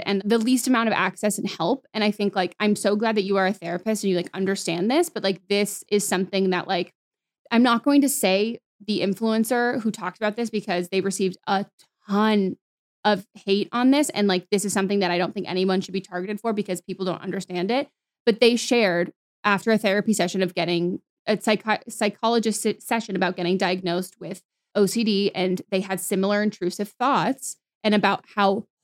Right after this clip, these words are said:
hard that was for them and, like, how horrific and terrible and how this is something that, like, they've had anxiety about for so long. And they got so much flack for it because people just don't understand. But the literal exact definition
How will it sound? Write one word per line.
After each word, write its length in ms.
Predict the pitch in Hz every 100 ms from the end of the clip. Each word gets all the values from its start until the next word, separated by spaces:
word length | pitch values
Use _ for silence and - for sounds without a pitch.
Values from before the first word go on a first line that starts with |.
| -
hard 280 | 208 214 226
that 200 | 233 175
was 240 | 180 170
for 140 | - 226
them 360 | 190 175 208 226
and, 140 | 202
like, 200 | 185 175 _ _
how 180 | 196
horrific 500 | 196 240 226 202 233
and 140 | 233 226
terrible 400 | - 175 185 196
and 80 | 196
how 80 |
this 180 | 180 185
is 80 | 190
something 400 | - 190 190 196
that, 160 | 180 151
like, 140 | 185
they've 120 | - 190
had 140 | 196
anxiety 460 | 196 196 185 196 196
about 240 | 190 202
for 120 | 214
so 320 | 190 - 180
long. 460 | 208 285 214 190 277 - _ _ -
And 340 | 240 254 254
they 120 | 262
got 320 | 269 269 269 -
so 300 | - - 247
much 260 | 262 262 -
flack 300 | 247 247 -
for 160 | 214
it 120 | 170
because 220 | 233 226 -
people 260 | 226 220
just 180 | 220 214
don't 160 | 208 196
understand. 640 | 196 196 - 175 190 247
But 140 | 233 220
the 80 | 220
literal 340 | 220 233 233
exact 400 | 226 - 196 -
definition 840 | 214 202 190 196 - 196 202 -